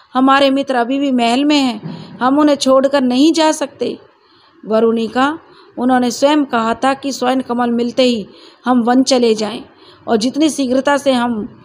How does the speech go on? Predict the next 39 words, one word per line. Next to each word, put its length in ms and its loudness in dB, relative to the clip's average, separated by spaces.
स्वर्ण 320 2
कमल 320 0
वन 160 0
में 180 -2
पहुंचाएंगे, 760 0
उतनी 320 2
शीघ्रता 500 -2
से 140 -4
हम 200 -4
आपके 360 -2
परिवार 480 0
और 140 -4
मित्रों 300 -6
की 80 -10
रक्षा 300 -6
कर 200 -6
पाएंगे।" 440 -4
"नहीं 260 2
अचिंता, 640 -4
हमें 240 -2
वापस 360 -2
लौटना 380 0
होगा, 360 -2
हमें 240 4
हमारे 280 4
मित्रों 340 2
को 160 0
लेकर 320 2
आना 240 0
होगा।" 320 -2
अचिंता 440 -2
ने 120 -4
राजकुमारी 560 -2
की 140 -4
बात 280 -2
को 100 -6
अनसुना 400 -2
कर 220 -4
दिया 380 0